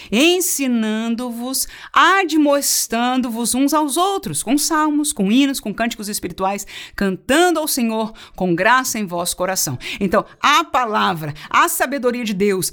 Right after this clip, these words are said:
e o louvor a Deus, aleluia, a presença espiritual de Deus, seja tudo isso abundante em nosso meio,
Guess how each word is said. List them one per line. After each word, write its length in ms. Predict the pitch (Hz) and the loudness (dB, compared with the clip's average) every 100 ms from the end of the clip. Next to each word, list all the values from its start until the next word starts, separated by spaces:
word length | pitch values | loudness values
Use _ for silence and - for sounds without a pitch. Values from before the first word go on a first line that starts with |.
| - 247 | -4 2
e 100 | 285 | 4
o 100 | 294 | 6
louvor 720 | 285 269 180 247 339 359 302 | 6 6 4 4 6 6 4
a 120 | 240 | 0
Deus, 400 | 190 226 214 196 | 0 0 2 0
aleluia, 420 | 202 196 208 226 - - | -2 -2 -2 -2 -2 -2
a 100 | 247 | 0
presença 640 | 285 277 220 339 392 349 | 0 0 2 2 0 -2
espiritual 400 | 320 - 240 233 | -6 -4 0 0
de 80 | 190 | 0
Deus, 180 | 226 226 | -2 -2
seja 200 | 220 220 | -2 -4
tudo 340 | 285 285 240 | -2 -2 -2
isso 180 | 220 214 | -2 -2
abundante 580 | 185 185 165 160 - - - - | -2 -2 -2 -2 -6 -12 -12 -4
em 140 | 185 | 0
nosso 360 | 175 147 151 180 | 2 0 -2 -2
meio, 320 | 214 226 | 0 0